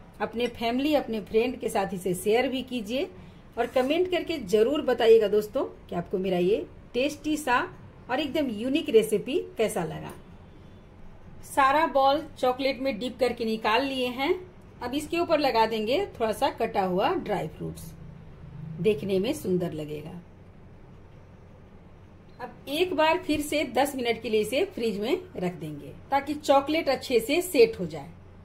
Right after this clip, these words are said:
लड्डू फ्रिज में रखे दस पन्द्रह मिनट हो गया है। लड्डू देखिए, चॉकलेट अच्छे से सेट हो गया है, ये बिल्कुल भी लिक्विड नहीं है। अब लड्डू निकाल लेंगे।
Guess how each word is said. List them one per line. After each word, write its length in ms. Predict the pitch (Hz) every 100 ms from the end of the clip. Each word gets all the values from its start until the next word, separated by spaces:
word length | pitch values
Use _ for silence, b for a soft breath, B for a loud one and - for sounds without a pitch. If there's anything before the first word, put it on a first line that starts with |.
| - - - - - - - -
लड्डू 400 | 254 277 254 359
फ्रिज 320 | 359 - 302 311
में 100 | 302
रखे 360 | 294 294 302 440 415
दस 240 | 214 277 -
पन्द्रह 320 | 285 294 339
मिनट 280 | 311 285 269
हो 180 | - 262
गया 200 | 262 262
है। 200 | 240 285 415 - -
लड्डू 300 | 220 262 302
देखिए, 500 | 339 208 180 277 359 370 -
चॉकलेट 400 | 220 196 214 214
अच्छे 240 | 185 - 180
से 200 | 247 349
सेट 320 | - 214 220
हो 80 | 226
गया 160 | 214 208
है, 220 | 208 359 - - - - - - - -
ये 100 | 254
बिल्कुल 420 | 208 269 - 294
भी 160 | 285 349
लिक्विड 420 | 254 196 208 175
नहीं 180 | 170 165
है। 220 | 156 156 - - - - -
अब 160 | 214 220
लड्डू 360 | 240 220 311
निकाल 420 | 320 247 262 247 285
लेंगे। 480 | 277 277 285 440